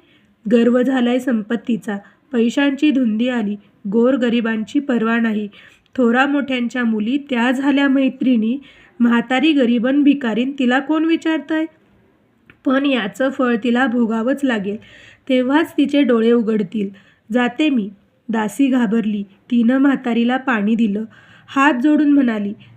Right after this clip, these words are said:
"ते व्रत मला सांगाल? मी ते नेमानं करीन. उठणार नाही, मातणार नाही, घेतला वसा टाकणार नाही, दिलेला शब्द मोडणार नाही."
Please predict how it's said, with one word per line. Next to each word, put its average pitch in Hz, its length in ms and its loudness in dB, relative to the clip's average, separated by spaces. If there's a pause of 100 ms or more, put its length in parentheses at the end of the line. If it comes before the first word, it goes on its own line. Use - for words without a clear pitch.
(120)
"ते 294 120 2
व्रत 302 320 0
मला 247 300 2
सांगाल? 285 420 0 (400)
मी 269 240 2
ते 320 100 2
नेमानं 247 440 2
करीन. 208 320 -4 (460)
उठणार 285 380 0
नाही, 302 320 0
मातणार 269 520 -2
नाही, 269 280 -2
घेतला 262 440 -2
वसा 247 400 -2 (600)
टाकणार 233 460 -4
नाही, 208 280 -4 (380)
दिलेला 277 540 0
शब्द 294 300 -2
मोडणार 226 540 0
नाही." 208 260 -2